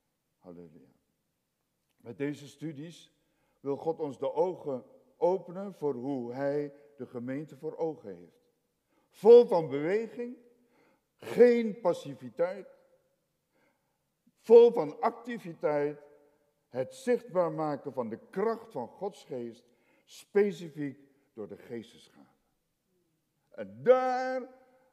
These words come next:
hebben we nog geen open oog voor. We hebben daar ook in het verleden, naar mijn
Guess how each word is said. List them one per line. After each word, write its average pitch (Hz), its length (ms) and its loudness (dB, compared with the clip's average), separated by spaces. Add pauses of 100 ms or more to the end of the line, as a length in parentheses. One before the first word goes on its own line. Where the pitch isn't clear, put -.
(140)
hebben 139 340 -6
we 127 120 -6
nog 120 420 -8
geen 196 500 -4
open 151 360 -6
oog 101 300 -12
voor. - 320 -20 (2000)
We 127 100 -12
hebben 143 220 -6
daar 139 180 -4
ook 127 240 -6 (480)
in 127 120 -12
het 120 160 -12
verleden, 123 600 -6 (720)
naar 110 160 -14
mijn 143 400 -10